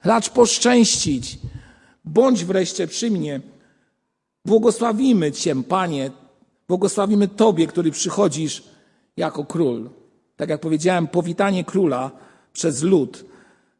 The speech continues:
w nawiązaniu do tego, co wydarzyło się, e, w Jerozolimie, ale także w nawiązaniu do starotestamentowych proroctw. „Hosanna, zbaw teraz, błogosław”. To, no, wielkie wydarzenie, które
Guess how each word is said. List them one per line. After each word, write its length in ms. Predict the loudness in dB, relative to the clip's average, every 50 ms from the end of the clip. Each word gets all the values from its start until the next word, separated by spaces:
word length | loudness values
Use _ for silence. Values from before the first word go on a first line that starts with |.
| _ _
w 60 | -2
nawiązaniu 680 | 0 2 2 2 2 -2 0 0 0 0 2 0 0 0
do 160 | 0 -2 0
tego, 360 | 0 0 -2 0 0 -2 -2
co 440 | -2 -2 -2 -2 -2 -2 -4 -6 -8 -6
wydarzyło 560 | -6 -2 0 0 -2 0 0 0 0 0 0
się, 220 | -2 -4 -4 -4 -4
e, 100 | -4 -6 -8 -12 -20 _ _ _ _ _ -14 -14 -14 -14 _ -6 -4 -4 -2 -2 -2 -4 -4 -4 -6 -8 -10 -12 -18 _ _ -12
w 80 | -4
Jerozolimie, 800 | -4 -2 -2 -2 -2 0 -2 0 0 0 0 0 0 -2 -2 -4 -8 -12 -20 -20 _ _ _ _ _ _
ale 220 | -2 -2 0 0
także 300 | 0 -2 -4 -2 -2 -2
w 40 | -2
nawiązaniu 520 | -2 -2 -2 -4 -2 -2 -2 -2 -2 -2
do 100 | -4 -4
starotestamentowych 960 | -6 -4 -4 -6 -4 -4 -6 -8 -6 -6 -4 -4 -4 0 0 0 -2 -2 -6 -6
proroctw. 640 | -6 -4 -4 -4 -6 -8 -10 -14 -16 -16 -18 -20 _ _ _ _ _ _ _ _ _ _
„Hosanna, 640 | -6 -6 -6 -4 -2 -2 -2 -2 -4 -6 -6 -6 -8
zbaw 340 | -4 0 0 0 0 0 0
teraz, 500 | 0 0 0 0 -4 -6 -10 -12 -12 -14
błogosław”. 800 | -8 -4 -4 -2 0 0 -2 -2 -2 -8 -8 -10 -10 -14 -20 -20 _ _ _ _ _ _ _ _ _ _ _ -20 -20 _ _
To, 400 | 4 6 6 6 4 2 -2 -8 -4
no, 120 | -2 0
wielkie 340 | 2 4 2 2 4 4 4
wydarzenie, 640 | 4 6 6 4 6 8 6 6 6 4 0 -2 -4
które 400 | -4 -4 0 0 2 0 0